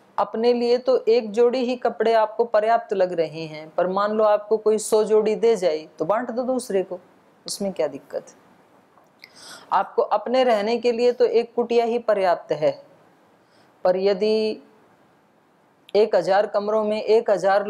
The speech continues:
लोगों को सुख दिया जा सकता है तो रहने दो उनको, एक हजार लोगों को। तो इसमें ये संतोष को समझना भी ना, थोड़ा सा इसमें डूबने जैसी बात है।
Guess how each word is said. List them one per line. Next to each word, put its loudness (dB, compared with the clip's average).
लोगों 0
को 0
सुख -4
दिया 2
जा 2
सकता -2
है 2
तो -4
रहने 0
दो 0
उनको, -2
एक -2
हजार -2
लोगों 0
को। -12
तो -10
इसमें -2
ये 2
संतोष -2
को 0
समझना -4
भी -10
ना, -4
थोड़ा 2
सा -6
इसमें -10
डूबने 0
जैसी -2
बात -2
है। -12